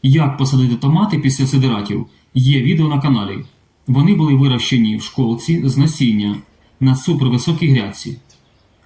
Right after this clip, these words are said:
А після висадки зразу на їх місце підсіваю рукколу чи щось інше. Тому що на середній листовій грядці вона вже переросла,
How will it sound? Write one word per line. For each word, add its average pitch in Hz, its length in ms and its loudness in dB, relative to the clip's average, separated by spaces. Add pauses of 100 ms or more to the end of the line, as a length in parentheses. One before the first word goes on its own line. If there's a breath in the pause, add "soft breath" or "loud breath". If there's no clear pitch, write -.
(180)
А 131 100 0
після 147 340 0
висадки 156 440 0
зразу 135 300 0
на 139 80 4
їх 135 180 0
місце 117 340 0
підсіваю 160 640 0
рукколу 113 580 -2 (280 soft breath)
чи 151 140 -2
щось - 280 -4
інше. 117 400 -2 (1040)
Тому 147 240 2
що 139 160 0
на 135 100 4
середній 139 360 2
листовій 131 340 0
грядці 180 380 -2
вона 127 220 0
вже 151 160 0
переросла, 120 800 -2